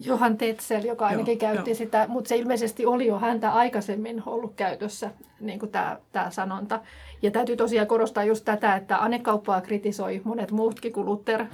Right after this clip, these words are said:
Speaker 1: siis tässä tuhatviisisataaluvun alkupuolella, että se ei ollut mitenkään Lutherin oma juttu. Ja sit tietenkin myös se, että niissä teeseissä ei oikeastaan vielä ole niitä evankelisen tai luterilaisen opin niinku keskeisiä sisältöjä,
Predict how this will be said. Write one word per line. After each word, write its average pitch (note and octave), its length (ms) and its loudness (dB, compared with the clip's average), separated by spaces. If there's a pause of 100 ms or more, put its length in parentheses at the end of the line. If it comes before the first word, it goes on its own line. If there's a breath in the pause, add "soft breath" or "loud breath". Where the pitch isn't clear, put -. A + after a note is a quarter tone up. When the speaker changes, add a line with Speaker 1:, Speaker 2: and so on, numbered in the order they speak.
(100)
Speaker 1:
siis - 320 -6
tässä F#3 340 -8
tuhatviisisataaluvun F#3 840 -4
alkupuolella, F#3 600 -2
että F#3 100 -6
se G3+ 60 -4
ei G3 60 -4
ollut F#3+ 140 -6
mitenkään F3+ 420 -6 (100)
Lutherin G3+ 480 -2 (100)
oma A3 260 2
juttu. B3 440 -4 (500 loud breath)
Ja G#3 120 4
sit A3 180 -2
tietenkin G#3+ 400 4
myös G#3+ 260 0
se, G#3+ 120 2
että G3 220 -2
niissä G3 360 -2 (140)
teeseissä A3 580 2
ei A3+ 280 0
oikeastaan G3 580 -2
vielä F#3+ 260 -2
ole A3+ 240 6
niitä G3 360 -2 (240)
evankelisen G3+ 680 -4
tai F#3+ 160 -2
luterilaisen G3+ 640 -2
opin G#3 440 -2 (340 soft breath)
niinku G#3 240 -2
keskeisiä G#3 560 -2
sisältöjä, G3+ 720 -4